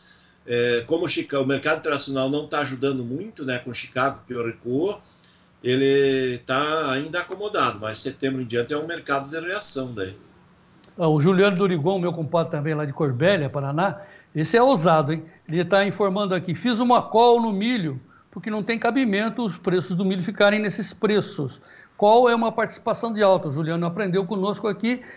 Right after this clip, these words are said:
Speaker 2: então ele tá, já vendeu o milho dele, pegou uma parte e pegou um contrato pra participar da alta. Agora, t-, estamos perguntando também,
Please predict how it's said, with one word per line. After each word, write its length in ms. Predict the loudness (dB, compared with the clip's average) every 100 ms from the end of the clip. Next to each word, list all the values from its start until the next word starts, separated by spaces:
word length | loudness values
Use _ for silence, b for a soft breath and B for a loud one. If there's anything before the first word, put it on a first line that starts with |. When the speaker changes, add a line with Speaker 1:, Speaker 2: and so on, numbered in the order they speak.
| -8
Speaker 2:
então 260 | 0 4
ele 120 | 4 4
tá, 420 | 4 2 2 -6 _
já 220 | 0 4
vendeu 320 | 4 4 4 4
o 20 |
milho 240 | 2 0
dele, 240 | 0 0 0
pegou 260 | 0 2
uma 200 | 2 0
parte 440 | 2 2 2 -4 -16 _
e 80 | -12
pegou 320 | -2 -2 0
um 40 | -2
contrato 480 | -2 2 4 2
pra 100 | 2
participar 720 | 0 0 -2 0 2 2 0 -4
da 240 | -2 -2 2
alta. 640 | 4 4 2 -4 -6 -6 B B B
Agora, 500 | -2 2 6 6 6
t-, 160 | 2 -4
estamos 320 | -2 -2 -2
perguntando 520 | -4 -4 -4 -4 -4
também, 520 | -2 -2 0 0 -2